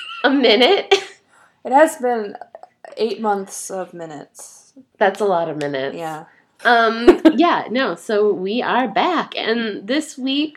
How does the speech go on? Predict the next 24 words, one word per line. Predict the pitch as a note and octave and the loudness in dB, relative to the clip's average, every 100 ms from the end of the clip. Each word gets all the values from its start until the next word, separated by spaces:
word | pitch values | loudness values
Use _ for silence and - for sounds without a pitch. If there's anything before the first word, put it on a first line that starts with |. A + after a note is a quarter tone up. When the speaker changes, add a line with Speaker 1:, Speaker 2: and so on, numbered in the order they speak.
| - | -10
Speaker 2:
we | G#3+ A#3 A3+ A3+ - F3+ | -8 -6 -6 -6 -8 -6
don't | G3 G#3+ - | -4 -4 -4
really | C4 B3+ B3+ | -4 -2 -4
have | G#3+ A3+ A#3 A#3 - | -4 -4 -4 -4 -8
a | |
theme, | - F4 D4 D3 - | -6 -2 -2 -4 -8
so, | G3 F3+ G3 - _ _ _ _ - | -4 -2 -4 -8 _ _ _ _ -4
Speaker 1:
No. | F#3 | -2
Speaker 2:
uh, | F3+ | 0
we're | G#3 | 0
just | A3+ - - - | -2 -10 -18 -12
picking, | F#3 F#3+ G#3+ A3 A3 G#3 | -10 -2 -2 0 -2 -4
picking | G#3+ B3 - | -6 -6 -4
fun | A3+ A#3+ | -4 -4
things | A3 D4+ G#3 - - - | -4 -4 -4 -6 -14 -8
Speaker 1:
Yeah. | F3 F3+ | -8 -6
Speaker 2:
we | F3+ | -12
found. | D#3 D3+ - D#3 _ | -12 -14 -14 -16 _
Speaker 1:
Yeah. | - D3 _ _ _ _ | -18 -18 _ _ _ _
Speaker 2:
Yeah. | - D#3+ - _ _ _ _ _ | -12 -12 -12 _ _ _ _ _
Speaker 1:
Yeah. | G#3 C#3 - - _ - - | _ -16 -16 -18 _ -20 0
Speaker 2:
So, | F#3 F3 E3+ F#3 B3+ - | 2 6 4 4 -2 -2
Speaker 1:
<laughs> | |
Speaker 2:
cool. | - F4 - | 2 6 6